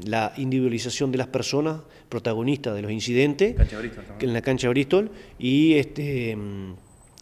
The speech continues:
Speaker 1: posteriormente la indagatoria correspondiente y remitir los antecedentes a la justicia, que después, este, resolverá posteriormente en el caso, ¿no?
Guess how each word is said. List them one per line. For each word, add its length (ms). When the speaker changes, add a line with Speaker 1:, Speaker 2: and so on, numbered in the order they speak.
Speaker 1:
posteriormente 580
la 80
indagatoria 600
correspondiente 760
y 400
remitir 380
los 100
antecedentes 500
a 40
la 60
justicia, 600
que 160
después, 640
este, 760
resolverá 840
posteriormente 640
en 80
el 60
caso, 300
¿no? 240